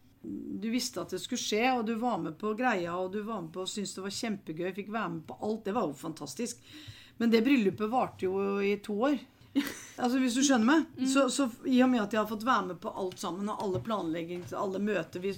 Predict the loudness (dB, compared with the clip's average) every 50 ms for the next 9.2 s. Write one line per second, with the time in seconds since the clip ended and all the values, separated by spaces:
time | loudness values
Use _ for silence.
0 | -6 -8 -6 -4 -2 -2 -4 -2 -2 -4 -2 -2 0 0 0 0 0 -2 -2 -4
1 | -4 -4 -4 -6 -6 -6 -4 -6 -6 -4 -4 -4 -4 -4 -6 -10 -12 -16 -20 -20
2 | -20 -18 -10 -6 -2 0 2 2 2 2 0 -2 0 0 0 0 0 0 -2 -2
3 | -2 -2 -4 -4 -6 -6 -8 -6 -6 -6 -6 -4 -4 -4 -4 -6 -6 -8 -8 -4
4 | -2 -2 -2 -2 -4 -6 -6 -4 -2 -2 -2 -2 -4 -6 -6 -6 -4 -2 -2 0
5 | 0 -2 -2 -4 -4 -6 -8 -8 -8 -10 -8 -8 -8 -6 -6 -8 -8 -8 -12 -20
6 | -20 -20 -20 -18 -10 -6 -2 2 4 4 4 4 4 2 2 2 2 0 0 -2
7 | -2 -4 -4 -4 -4 -4 -4 0 0 2 2 2 2 0 -2 -2 -6 -20 -20 -20
8 | -20 -20 -12 -4 -4 -2 0 2 0 0 0 -2 -6 -4 0 2 2 2 2 2
9 | 0 -2 -4